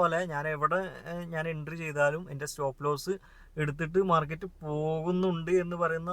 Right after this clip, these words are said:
ഒരു അവസ്ഥയാണ് ഇവിടെ കാണുന്നത്. അപ്പോൾ നേരത്തെ നമ്മൾ കാണിച്ച പോലെ ഇവിടെ റീടെസ്റ്റ് വന്നിട്ടാണ് ഇവിടെ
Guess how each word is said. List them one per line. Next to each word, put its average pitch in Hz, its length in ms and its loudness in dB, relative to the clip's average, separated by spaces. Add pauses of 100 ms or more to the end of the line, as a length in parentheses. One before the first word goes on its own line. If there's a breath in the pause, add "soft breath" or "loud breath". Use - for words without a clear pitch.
(120)
ഒരു 180 180 0
അവസ്ഥയാണ് 165 480 -2
ഇവിടെ 156 200 2
കാണുന്നത്. 117 300 -4 (440 soft breath)
അപ്പോൾ 151 140 2 (140)
നേരത്തെ 156 300 2
നമ്മൾ 196 160 4 (100)
കാണിച്ച 175 340 6
പോലെ 165 180 4 (180)
ഇവിടെ 165 200 2 (180)
റീടെസ്റ്റ് 175 680 -4 (480)
വന്നിട്ടാണ് 165 460 4
ഇവിടെ 160 180 2